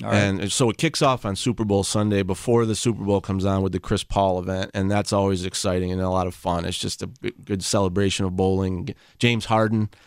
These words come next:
Speaker 2: is, uh,
Speaker 1: Oh,
Speaker 2: bowling
Speaker 1: my.
Speaker 2: this year, <laughs> so you see him. Uh, and then, um, the next week, though, starts the, the serious run of, of live E S P N shows at one o'clock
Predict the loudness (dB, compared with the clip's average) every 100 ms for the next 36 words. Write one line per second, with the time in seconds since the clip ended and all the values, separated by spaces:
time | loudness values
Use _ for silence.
0 | _ 0 2 4 4 2 4 6 6 4
1 | 4 2 2 2 2 2 2 0 0 2
2 | 4 0 -6 -14 -14 -2 2 2 2 2
3 | 0 0 _ 0 2 2 2 0 0 -4
4 | -8 0 2 2 0 -2 -2 0 -2 -2
5 | -6 _ -4 0 2 0 -2 -2 -2 -2
6 | 2 2 2 0 0 0 2 0 -4 -4
7 | -4 -4 -4 -2 0 2 2 2 0 0
8 | 0 0 0 0 0 2 0 -2 0 -2
9 | 0 0 -2